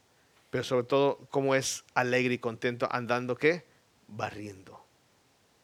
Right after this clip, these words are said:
¿Sabe qué? Qué bueno es que usted y yo podamos entender que todos y cada uno de nuestros ministerios en la iglesia no es uno más ni no es uno menos.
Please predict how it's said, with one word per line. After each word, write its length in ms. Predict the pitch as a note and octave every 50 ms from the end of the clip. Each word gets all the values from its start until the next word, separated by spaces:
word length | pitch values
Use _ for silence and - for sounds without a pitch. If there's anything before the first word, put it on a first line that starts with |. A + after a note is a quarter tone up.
| _ _ _ _ _ -
¿Sabe 220 | - C3 C#3 C3
qué? 280 | - D#3+ D#3+ D3 B2+ - - - _ _ - - _ _ _ _ _ _ _ _ _ _ _ _ _ _ _ _ _ _ _
Qué 100 | - C#3+
bueno 400 | C#3 C3 D3 D3+ D3+ D3 C3+ C3
es 440 | C3+ C3+ A#2+ G#2+ - - - - _ _ _ _ _ _ _ _ _
que 100 | - C3
usted 440 | C3+ - - - C#3+ C#3 C#3+ C3+ -
y 140 | - C3+ B2+
yo 180 | B2+ C3+ C3 A#2+
podamos 400 | - B2 A#2+ B2 B2+ B2 - B2+
entender 540 | A#2+ A2+ A#2 A2+ A2 A2+ A#2+ A#2 A2 - - _ _ _ _ _ _ -
que 140 | - A2
todos 640 | G2+ - _ - C#3+ D3 D3 D#3 E3 E3 D#3 - - -
y 120 | B2+ A#2
cada 420 | - - C#3 C3+ C#3 C#3+ C#3 - -
uno 360 | C#3+ C#3+ C#3+ C3+ A#2+ A2 G2 - _ _ _ _ _ _ _ _ -
de 200 | A2 A2+ A#2 A2+
nuestros 600 | A2+ A2+ A2 - - - A#2+ A#2 - - - - _
ministerios 680 | B2 A#2+ A#2+ A2+ G#2+ - - - C#3 B2+ C3 B2+ - -
en 80 | A#2
la 60 | A#2 A2
iglesia 460 | A2 A#2+ A#2+ - - A#2 G#2 G2 - _ _ _ _ _ _ _ _ _ _ _ -
no 160 | A#2 A#2 A#2+
es 120 | A2+ -
uno 180 | B2 A#2 A#2 G#2+
más 400 | G#2+ A2+ A#2+ B2+ B2+ A2+ - - -
ni 140 | A#2+ A#2 A#2
no 80 | A2+
es 120 | G#2+ - A#2+
uno 100 | A2+ G#2+
menos. 440 | A2 A2 G#2+ G#2+ G#2+ F#2+ - -